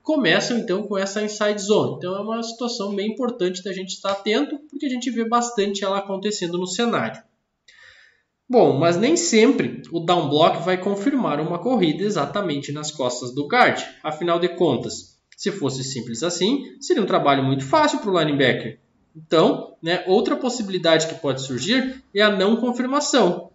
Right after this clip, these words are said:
E aí nós teremos que progredir pra terceira ponta do triângulo, certo?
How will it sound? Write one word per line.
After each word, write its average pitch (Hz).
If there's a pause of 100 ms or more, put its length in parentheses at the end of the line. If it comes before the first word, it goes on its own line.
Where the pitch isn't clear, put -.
(100)
E 339
aí 233
nós 147
teremos 160
que 214
progredir 196 (120)
pra 262
terceira 226
ponta 175
do 190
triângulo, 220 (160)
certo? -